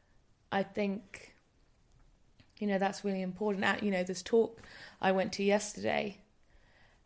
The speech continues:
uh, this incredible woman was speaking, um, and, you know,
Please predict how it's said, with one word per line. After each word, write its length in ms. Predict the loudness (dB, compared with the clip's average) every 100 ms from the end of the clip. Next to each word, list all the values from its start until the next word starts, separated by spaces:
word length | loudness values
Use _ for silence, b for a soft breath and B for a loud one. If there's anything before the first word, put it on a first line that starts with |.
| -4
uh, 320 | 0 2 0 -2
this 160 | -6 -4
incredible 460 | -2 0 2 2
woman 260 | 0 0 -2
was 140 | -4
speaking, 640 | -4 -2 -2 -2 -4 -4 -10 b b b b -8
um, 520 | -4 -4 -4 -8 -12 -16 -20 _ -20 -20 _
and, 640 | 0 2 0 -2 -6 -8 -10
you 120 | -6 -4
know, 280 | -4 -6